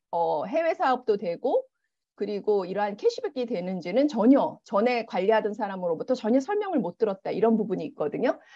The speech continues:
근데 그거는 비단 그 내가 가서 그런 게 아니라, 예, 내가 가는 누구한테 또 나도 그러-, 그런 경험을 주지를 못해서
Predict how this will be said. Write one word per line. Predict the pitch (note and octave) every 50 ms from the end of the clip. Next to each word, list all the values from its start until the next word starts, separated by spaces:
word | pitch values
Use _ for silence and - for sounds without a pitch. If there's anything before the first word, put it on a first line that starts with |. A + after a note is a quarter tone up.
| - - -
근데 | C4 C4+ C4+
그거는 | C4+ C#4+ B3 B3+ D#4 D4+ D4+ D#4 D#4 D4+ D4+ D4+ - _ _ _ _
비단 | _ - B3 C4 C4+ B3 B3+ C4+ C4+ G3 D#3 C3+ C#3 -
그 | - A3 F#3+ F#3 E3+ E3+ D#3 C3 A2+ - - - - _ _ _ _ _ _ _ _ _ _ _ _ _ _ _ _ -
내가 | A3 G#3 A3+ A3+ C4+ D4+ D4+
가서 | B3+ - - C#4+ A#3
그런 | - G3 G3 G#3
게 | G3+ G#3+
아니라, | F3+ - C3+ - D#3+ G#3+ A#3 A3+ E3 - - - _ -
예, | F3+ F3+ E3 D#3 - -
내가 | - F#3 G#3 A3 A#3+ - G#3 G3+
가는 | G#3 A3+ G3+ A#3 C4 A#3 F#3+
누구한테 | F3+ G#3+ G#3 C4+ D#4 E4 E4 C#4 C4 C4 C4 D4 C4 C4+ B3 A#3 _ _ _ _ _ _ _ _ _ _ _ _ _ _ -
또 | - G#3+ G3 G3
나도 | F3+ - G3 G3 G#3+ G#3 C#4+ D#4+ G4+ -
그러-, | - B3+ A3+ A#3 C4 C4 A#3+ - - - _
그런 | - - A#3+ A#3+ B3
경험을 | C4 B3+ F#3 G3+ A3 A3 A3+ G#3+ G#3 G#3+ _ _ _ _
주지를 | _ - A3+ G3+ - B3+ A3+ A#3+
못해서 | A3 E3+ E3 - - G#3 F3 F3 - D4 E4+ -